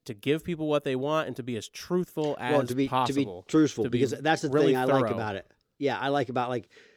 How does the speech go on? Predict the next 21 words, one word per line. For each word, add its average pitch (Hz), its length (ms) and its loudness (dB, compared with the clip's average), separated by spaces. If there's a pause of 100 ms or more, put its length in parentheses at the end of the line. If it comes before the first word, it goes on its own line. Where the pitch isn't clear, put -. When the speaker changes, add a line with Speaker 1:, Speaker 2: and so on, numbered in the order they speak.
(180)
Speaker 2:
like, 131 160 -4
somebody 170 320 4
like 139 380 2
an 127 100 -4
Alex 127 340 -2
Berenson. 107 680 -2 (120)
I 131 160 -4
love 135 400 2
him, 135 460 2 (520)
and 127 200 -6
he, 139 160 2
that's 139 200 -4
his 139 160 2
primary, 123 600 0 (340)
you 117 140 -6
know, 90 240 -10 (180)
source, 117 420 -4
Substack, 98 440 -8
where 101 120 -8
he 104 120 -6
writes. 92 420 -12